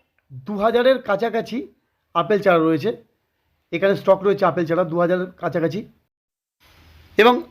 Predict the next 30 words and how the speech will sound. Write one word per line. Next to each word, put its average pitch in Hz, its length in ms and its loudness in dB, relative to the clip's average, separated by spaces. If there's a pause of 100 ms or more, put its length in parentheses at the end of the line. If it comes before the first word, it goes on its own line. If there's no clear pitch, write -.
(120)
আপেলের 240 540 4
যে 214 100 -2
ফলগুলো 214 480 4 (160)
অবশ্যই 196 380 2
মিষ্টি 220 200 0
হবে। 214 160 4 (880)
গ্রাফটিং 208 460 2
করা 202 220 2
গাছ, 180 240 4 (1300)
প্রত্যেকটা 220 420 4
গাছ 214 200 6
কিন্তু 226 280 -4
সঠিক 208 300 0
আইডি 180 220 4
দিয়ে 214 180 4
আপনি 196 120 -2
পেয়ে 196 200 2
যাবেন 208 160 2 (120)
গ্রাফটিং 175 360 2
করা, 185 180 4 (600)
এবং 190 160 4 (180)
এখানেই 226 360 4 (420)
এরা 202 160 8 (480)
গ্রাফটিং 190 340 2
করে 214 140 4
তৈরি 196 220 2
করে 202 120 4
এবং 202 320 -2
কিছু 208 180 -4
কালেকশন 208 340 4